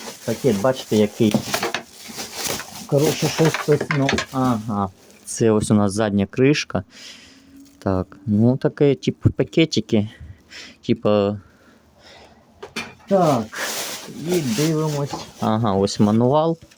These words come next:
Тут є у нас мануальчик. Будемо дивитися по ньому, чи. Так, ага. Давайте по цьому будемо дивитися. Так.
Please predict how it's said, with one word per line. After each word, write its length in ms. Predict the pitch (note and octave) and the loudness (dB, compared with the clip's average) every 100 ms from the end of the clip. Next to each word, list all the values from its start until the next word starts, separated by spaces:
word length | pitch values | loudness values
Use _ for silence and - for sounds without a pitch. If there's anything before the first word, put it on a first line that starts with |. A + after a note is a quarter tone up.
| - - - - - - - - - _ - - | -20 -20 -20 -18 -16 -16 -18 -18 -20 _ -8 0
Тут 220 | A2 - | 0 2
є 140 | G#2 - | 0 2
у 40 | G#2+ | 2
нас 260 | G2 F#2+ | 0 0
мануальчик. 1000 | A2+ G#2 F#2+ F2+ F#2 G2+ A2 - F#3 - - - _ _ _ - - - - | 0 2 0 0 0 0 -2 0 -2 -4 -16 -18 _ _ _ -16 -16 -18 -4
Будемо 300 | A2 G#2+ A2+ | 0 2 2
дивитися 500 | G#2 G#2+ A#2 A2+ - | 2 2 2 0 -2
по 140 | A2 A2+ | 0 2
ньому, 320 | G#2+ G#2+ G2+ | 4 4 2
чи. 400 | - - G#2 G#2 - - - - - - - - - - - - - | 0 0 0 -2 -8 -18 -20 -16 -16 -16 -12 -12 -12 -14 -18 -16 -6
Так, 280 | F#2+ F2+ - - | -4 -4 -8 -4
ага. 520 | G2+ G2 G#2 F#2 F#2 - - | -2 0 -2 -2 -4 -16 -4
Давайте 400 | - A2 B2 B2+ | 0 2 0 0
по 140 | A#2 G#2 | -2 -2
цьому 280 | - A#2+ A2+ | 0 2 2
будемо 320 | G#2 A2 G#2 | 2 2 2
дивитися. 580 | G#2 G2 F2+ F#2 - G2 | 2 0 -2 -2 -2 -4
Так. 480 | - G#2 F2+ - | -2 -4 -4 -2